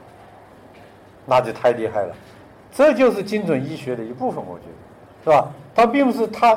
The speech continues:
奥巴马说后才切的，他早就把自己就切了嘛，是不是？是，所以说，我今天想跟你们几个概念啊，一个聊一下我们耳朵听力学，哪些东西可以做一做，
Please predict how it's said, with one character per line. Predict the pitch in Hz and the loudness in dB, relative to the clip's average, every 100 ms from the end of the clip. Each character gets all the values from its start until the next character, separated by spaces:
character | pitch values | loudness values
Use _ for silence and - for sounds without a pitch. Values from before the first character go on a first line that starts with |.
| - | 4
奥 | 233 | 6
巴 | 240 | 8
马 | 190 143 | 8 6
说 | 214 208 | 6 6
后 | 233 190 - - - - - | 6 4 0 -16 -20 -20 -20
才 | - 143 | -2 -2
切 | - 160 | 2 2
的， | 131 - | 2 2
他 | 180 | 2
早 | 113 | 2
就 | 135 | 2
把 | 127 | 0
自 | - 135 | -2 -8
己 | 120 - - - - - - - | -14 -18 -20 -20 -20 -20 -20 -16
就 | - | -12
切 | 113 - 147 | -12 -2 2
了 | 127 | 2
嘛， | 98 95 | 0 -8
是 | |
不 | 113 | -12
是？ | 104 95 - - - - - - | -10 -12 -14 -20 -20 -20 -20 -18
是， | - | -12
所 | 180 247 | -6 -2
以 | |
说， | 226 - - - - - - 143 | -2 -4 -8 -20 -20 -20 -16 -12
我 | 147 - - - - | -12 -14 -20 -20 -14
今 | 214 | -4
天 | 220 | 2
想 | 170 | 2
跟 | 156 185 | 2 -4
你 | |
们 | 165 | -6
几 | - 110 | -10 -8
个 | 143 | -2
概 | 165 139 | 0 0
念 | 110 | -4
啊， | 95 - - - - | -8 -12 -20 -20 -12
一 | 135 | -6
个 | 165 151 147 | 0 0 0
聊 | 123 139 | 0 0
一 | 131 | 2
下 | 131 | 0
我 | 117 | 0
们 | |
耳 | 101 101 | -6 -6
朵 | 113 | -8
听 | - 156 | -10 -14
力 | 151 | -12
学， | - 117 127 - - - | -10 -10 -10 -14 -20 -6
哪 | 98 | -2
些 | 110 | -2
东 | 139 | -4
西 | |
可 | 131 120 | -6 -8
以 | |
做 | 104 180 143 | -4 -2 -2
一 | |
做， | 123 143 | -2 -4